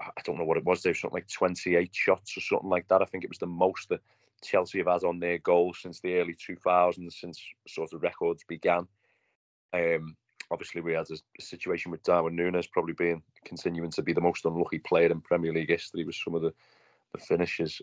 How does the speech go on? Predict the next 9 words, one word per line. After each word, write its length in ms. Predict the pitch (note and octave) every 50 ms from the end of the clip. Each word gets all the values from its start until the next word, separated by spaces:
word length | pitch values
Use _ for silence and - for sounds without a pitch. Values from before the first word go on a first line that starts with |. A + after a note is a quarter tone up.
| - -
Um, 460 | E2+ E2+ E2+ E2+ E2 E2 E2 E2 D#2 _ - - - - - - - _ _ _ _ _ _
but, 140 | - - - - _ _ _ - - -
but 180 | A2 A2+ - -
no, 280 | C3 A#2+ A2+ A2 G#2 - -
you 220 | A2+ G#2+ B2+ A#2+ A#2+
used 260 | G#2 A#2+ B2+ B2 -
the 60 | -
ball 240 | - - A#2 A2+ G#2+ -
brilliantly, 600 | A2 G#2+ G#2 G#2 G#2 G2 G#2 G2 G2 G2 G2